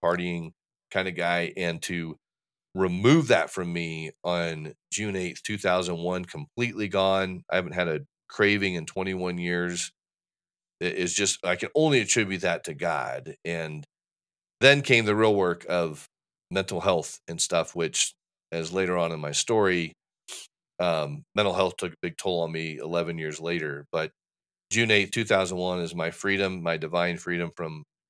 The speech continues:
any substances, tobacco, nicotine.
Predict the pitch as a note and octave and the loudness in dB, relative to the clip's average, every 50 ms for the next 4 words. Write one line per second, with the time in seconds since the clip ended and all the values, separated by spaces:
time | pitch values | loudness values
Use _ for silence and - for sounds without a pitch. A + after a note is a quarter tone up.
0 | _ _ - G2+ G#2 G2+ F2+ - - E2+ D#2 D2 - - D#2 - - D#2 C#2+ C#2+ | _ _ -4 -4 -2 -2 0 0 0 0 -2 -4 -6 -8 -8 -8 -8 -8 -6 -8
1 | - - - - E2 G2 G2 G2 F#2+ - G#2 G2 F#2+ F#2 F#2 F#2 F#2 F2+ _ _ | -8 -8 -8 -4 2 4 4 4 4 2 2 2 4 4 2 0 -2 -4 _ _
2 | _ _ _ _ _ _ _ _ _ _ _ - F#2+ G2 G2 F#2+ - F#2 F2+ - | _ _ _ _ _ _ _ _ _ _ _ -6 -2 -2 -2 -2 -2 -6 -6 -4
3 | G#2 G2 F#2 F#2 | -4 -4 -4 -4